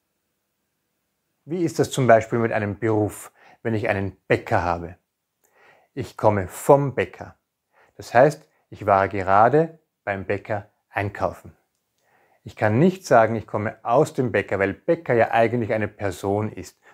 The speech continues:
Und ich kann nicht aus einer Person kommen. Ich kann nur aus einem Haus kommen, aus einem Gebäude. Aber ich kann sagen, ich komme aus der Bäckerei, weil die Bäckerei sowie der Supermarkt ein Geschäft bezeichnet.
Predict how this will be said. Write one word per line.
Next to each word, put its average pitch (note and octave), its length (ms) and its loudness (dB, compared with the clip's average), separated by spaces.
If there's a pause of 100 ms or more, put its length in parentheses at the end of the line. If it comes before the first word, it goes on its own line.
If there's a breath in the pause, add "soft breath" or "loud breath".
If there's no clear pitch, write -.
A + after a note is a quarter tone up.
Und A2+ 100 -6
ich G2+ 100 -6
kann A2 180 0
nicht G2 220 -6
aus G#2 320 2 (200 soft breath)
einer G2 180 -4
Person F2+ 400 -8
kommen. F2+ 240 -10
Ich F2+ 100 -14
kann G#2 140 -4
nur G#2+ 160 -4
aus G#2 220 0
einem G2+ 320 -6
Haus G#2 360 2
kommen, F#2+ 320 -4
aus F#2+ 140 -10
einem F#2+ 200 -8
Gebäude. F2+ 520 -2 (540 soft breath)
Aber G#2+ 220 0
ich F#2+ 100 -8
kann G2 180 -6
sagen, G2 460 0 (160)
ich - 120 -20
komme A2 300 -2
aus A2+ 340 0
der A#2 320 2 (300 soft breath)
Bäckerei, G2+ 680 -2 (360 soft breath)
weil F#3 120 4
die F3+ 100 2
Bäckerei G#2 640 2
sowie G#2+ 260 -2
der G2+ 100 -2
Supermarkt G#2 580 -2 (200 soft breath)
ein A#2+ 240 -2
Geschäft A2 500 -4
bezeichnet. E2+ 560 -12